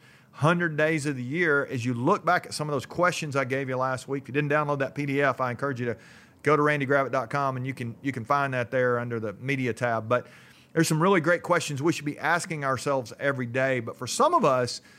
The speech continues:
maybe we're struggling right now, not because we, we've, we failed to have a plan or not because we're,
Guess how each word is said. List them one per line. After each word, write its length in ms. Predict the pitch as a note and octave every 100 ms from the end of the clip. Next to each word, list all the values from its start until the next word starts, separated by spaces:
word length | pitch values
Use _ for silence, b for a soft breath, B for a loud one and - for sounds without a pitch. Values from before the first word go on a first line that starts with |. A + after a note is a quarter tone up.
| B B -
maybe 400 | B2 G3 C#4+ C4+
we're 160 | G3
struggling 560 | - - F#3 A#3 G3+ D3+
right 240 | C#3+ B2+
now, 240 | C3+ C3+ C3+
not 300 | C3+ G#3 -
because 360 | - A#3 D#3
we, 380 | D3 E3 D3 B2+
we've, 280 | C#3 C#3 A2+
we 140 | C3 A#2
failed 340 | D#3+ F3 E3+
to 60 | B2+
have 200 | D#3+ C3+
a 60 |
plan 480 | - F3 F#3+ C#3 D3
or 100 | C3+
not 220 | C3+ F#3+
because 300 | D3+ E3+ D3+
we're, 220 | B2+ B2